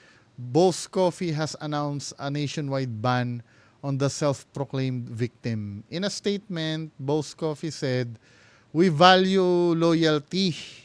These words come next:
but not at the cost of a receipt drama. We'd rather not invite unnecessary theatrics to, to our quiet corners.'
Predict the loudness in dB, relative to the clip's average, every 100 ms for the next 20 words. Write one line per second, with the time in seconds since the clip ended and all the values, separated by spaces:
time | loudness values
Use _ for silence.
0 | _ _ _ _ _ _ _ _ _ _
1 | -12 0 2 2 0 0 -2 -12 -16 _
2 | -6 -4 0 -2 2 0 0 -4 -8 -2
3 | -2 -2 -4 -6 -6 -6 -2 0 0 -2
4 | -4 -6 -12 _ _ _ _ _ _ 2
5 | 6 8 10 8 4 4 2 -2 0 4
6 | 6 6 0 _ _ -6 -4 -4 -6 -4
7 | 0 2 2 0 -2 -2 -2 -4 -4 -8
8 | -10 -4 0 0 -2 -8 -8 -12 -6 -4
9 | -4 -4 -8 -12 -20 -20 _ _ _ _
10 | _ -4 -2 -2 2 2 2 0 0 0
11 | 0 -2 -2 -6 -14 -16